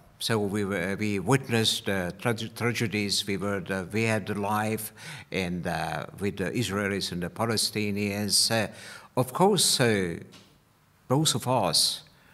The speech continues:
and our friends would like to have a peace, uh, around, uh, olive, olive months. But it is not a wish, that's, it's a dream. The realistic,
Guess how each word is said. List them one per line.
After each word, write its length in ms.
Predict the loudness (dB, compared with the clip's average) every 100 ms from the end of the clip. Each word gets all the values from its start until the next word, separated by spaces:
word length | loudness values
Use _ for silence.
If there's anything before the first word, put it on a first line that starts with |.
| -20 -20 -8
and 100 | -4
our 140 | -4
friends 600 | 0 2 4 4 0 -4
would 200 | -4 -4
like 320 | -2 -2 -2
to 80 | -4
have 180 | -4 -4
a 60 | -6
peace, 680 | -4 -2 -2 0 2 2
uh, 240 | 0 -2 -4 -10 -14 -6
around, 500 | -2 0 0 -2 -2
uh, 420 | -2 -2 -2 -4 -10 -20 -14 -2
olive, 520 | 2 2 2 -2 -10 -12 -18 -20 -20 _ -20 -4
olive 220 | 0 0 2
months. 640 | 2 2 2 2 2 0 -6 -20 -20 -20 -20 -20 -20 -20 -20 -16 4
But 400 | 8 8 8 -2 -12 -20 -8 6
it 200 | 10 10
is 220 | 10 10
not 220 | 8 10
a 120 | 8
wish, 1000 | 10 10 12 10 8 8 6 6 4 0 -4 0
that's, 300 | 2 4 2
it's 180 | 2
a 80 | 4
dream. 680 | 10 12 12 10 4 -8 -16 -20 -20 -20 -20 -16 -14 0
The 360 | 6 6 6 0 -16 0
realistic, 800 | 10 12 12 10 6 2 -4 -10